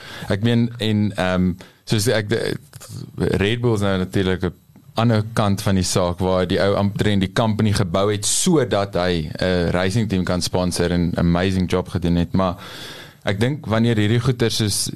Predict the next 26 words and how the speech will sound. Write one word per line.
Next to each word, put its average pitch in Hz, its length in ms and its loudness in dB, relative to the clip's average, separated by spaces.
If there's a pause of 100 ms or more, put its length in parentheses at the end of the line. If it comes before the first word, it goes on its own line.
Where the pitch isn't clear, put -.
(140)
jy 101 120 0
wat 98 240 0
sê, 98 180 2
wanneer 104 260 2
dit 120 160 -2
in 117 120 2
isolasie 95 680 0
is, - 200 -4 (460)
byvoorbeeld 113 420 2
jy 104 100 0
het 101 140 -2
nou 107 200 2
die, 98 460 0 (640)
Tottenham 107 360 2
Hotspurs 104 600 0
en 90 260 0 (100)
miljoene 95 360 2
mense 104 280 2
kyk 98 260 -2
daarna, 98 500 0 (640)
en 107 140 0
nou 113 280 2
Google 117 300 2
iemand, 110 340 0
"O, 180 220 4
cool, 113 380 2